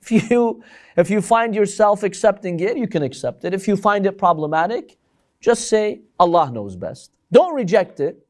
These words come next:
Just say, "Allah subhanahu wa ta'ala knows best." So we do have, you know, many hadiths that tell us Allah subhanahu wa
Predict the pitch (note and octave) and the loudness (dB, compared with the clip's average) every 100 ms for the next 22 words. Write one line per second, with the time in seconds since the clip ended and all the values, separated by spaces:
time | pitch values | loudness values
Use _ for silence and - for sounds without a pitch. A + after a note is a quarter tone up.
0 | _ _ - A3+ - F3+ C#3+ D3+ D#3 D3 | _ _ -2 0 2 2 2 0 -2 -6
1 | D3+ C#3 C3 C3 A#2 G#2 F#2 - F2+ - | -10 -8 -4 -2 -2 -6 -12 -14 -18 -20
2 | - _ _ _ _ _ _ - A#3 C4 | -20 _ _ _ _ _ _ 2 2 2
3 | B3+ D4+ B3+ A#3+ G3 - _ _ - E3+ | 2 2 2 0 0 -10 _ _ -4 0
4 | F3+ F#3 G#3+ F#3+ D#3+ D#3+ F#3+ G3 - D3+ | 2 2 0 0 -2 -2 -4 -4 0 0
5 | - E3+ D#3+ D#3 C#3+ D#3 D3+ - C#3+ | 2 0 0 -2 0 0 0 -6 -6